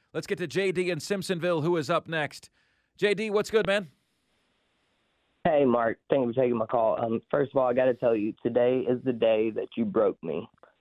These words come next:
Speaker 2: I normally don't ever call and disagree with you, but today I have to.
Speaker 1: Okay.
Speaker 2: You, it, you've actually talked me into it, honestly. Just talking about the way the Detroit Lions had their drop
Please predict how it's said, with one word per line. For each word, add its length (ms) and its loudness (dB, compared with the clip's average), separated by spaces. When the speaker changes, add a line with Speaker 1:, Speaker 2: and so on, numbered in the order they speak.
Speaker 2:
I 40 -4
normally 560 2
don't 340 -2
ever 240 0
call 280 -2
and 120 -2
disagree 480 -2
with 180 -2
you, 200 -6
but 260 -2
today 360 2
I 140 0
have 220 -2
to. 180 -10
Speaker 1:
Okay. 160 -6
Speaker 2:
You, 320 -2
it, 160 0
you've 340 0
actually 640 -2
talked 280 -4
me 240 0
into 360 0
it, 100 2
honestly. 600 -4
Just 160 -4
talking 280 -2
about 320 0
the 80 0
way 180 2
the 120 -6
Detroit 540 -2
Lions 680 -2
had 280 -2
their 140 0
drop 500 -2